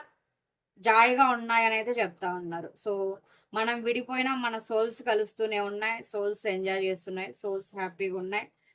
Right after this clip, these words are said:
సోల్స్ ఎప్పుడు కూడా ఒకరి సోల్స్ ఒకరు మర్చిపోలేదు అని అయితే మీ పర్సన్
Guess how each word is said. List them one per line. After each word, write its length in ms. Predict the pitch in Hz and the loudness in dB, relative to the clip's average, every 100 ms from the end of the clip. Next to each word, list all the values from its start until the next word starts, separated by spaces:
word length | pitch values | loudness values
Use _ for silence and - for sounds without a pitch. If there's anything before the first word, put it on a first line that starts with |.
| - | -6
సోల్స్ 320 | 240 247 247 | 2 2 2
ఎప్పుడు 280 | 233 - 226 | -2 -2 -4
కూడా 280 | 226 220 233 254 - | -2 0 0 -2 -6
ఒకరి 200 | 196 214 | -4 -4
సోల్స్ 300 | 208 214 208 | 0 -2 -2
ఒకరు 260 | 214 208 247 - | -4 -4 -6 -8
మర్చిపోలేదు 760 | 202 185 - - 208 196 185 208 208 - _ _ | -8 -8 -10 -4 0 0 0 -2 -4 -16 _ _
అని 140 | 202 214 | 2 4
అయితే 280 | 220 277 294 294 - | 4 6 4 4 -2
మీ 140 | 226 | -4
పర్సన్ 520 | 233 233 214 - 262 | 0 2 2 2 2